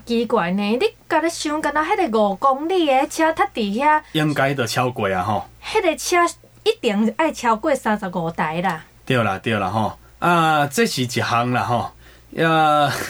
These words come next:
Speaker 2: <laughs> 过去即种经验嘛，介济介济啦。中国大陆只要若发生着啊重大的事件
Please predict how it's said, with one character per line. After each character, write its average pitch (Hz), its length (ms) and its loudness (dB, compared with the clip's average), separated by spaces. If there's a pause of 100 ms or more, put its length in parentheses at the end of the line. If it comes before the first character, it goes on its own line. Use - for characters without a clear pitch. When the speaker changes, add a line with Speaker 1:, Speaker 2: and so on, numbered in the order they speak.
(180)
Speaker 2:
<laughs> - 380 -8
过 226 180 2
去 139 260 -2
即 180 140 -6
种 190 280 0
经 143 260 0
验 131 140 2
嘛， 113 240 2 (160)
介 143 180 0
济 117 280 -4
介 127 240 0
济 104 260 -4
啦。 90 180 -2 (480)
中 143 180 0
国 180 200 0
大 120 140 0
陆 127 260 0 (560)
只 190 220 0
要 175 200 2
若 117 180 -2
发 175 180 -2
生 139 420 0
着 110 320 -2 (680)
啊 101 840 0 (800)
重 117 300 2
大 127 300 2
的 127 80 -4
事 117 340 -2
件 120 360 -2